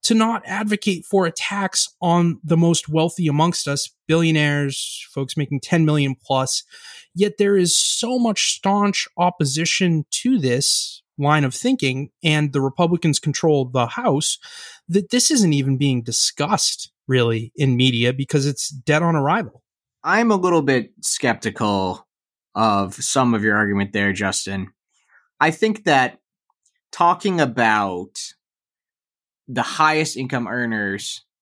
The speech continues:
Speaker 2: the ones that are at the level that you're describing, people making over four hundred thousand and so on, it's a little easy, isn't it? I think that this is almost like the Democratic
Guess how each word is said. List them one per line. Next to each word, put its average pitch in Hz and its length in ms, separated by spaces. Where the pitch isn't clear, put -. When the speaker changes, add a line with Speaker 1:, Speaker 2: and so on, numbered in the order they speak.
Speaker 2:
the 151 300
ones 175 240
that 156 100
are 143 160
at 135 320
the 127 100
level 117 500
that 98 180
you're 113 160
describing, 98 640
people 120 200
making 110 280
over 101 200
four 104 200
hundred 101 240
thousand 80 380
and - 200
so 98 220
on, 76 200
it's 110 220
a 113 60
little 117 320
easy, 101 400
isn't 101 220
it? 113 140
I 143 120
think 160 300
that 123 280
this 139 220
is 139 140
almost 127 420
like 107 340
the 117 140
Democratic 117 920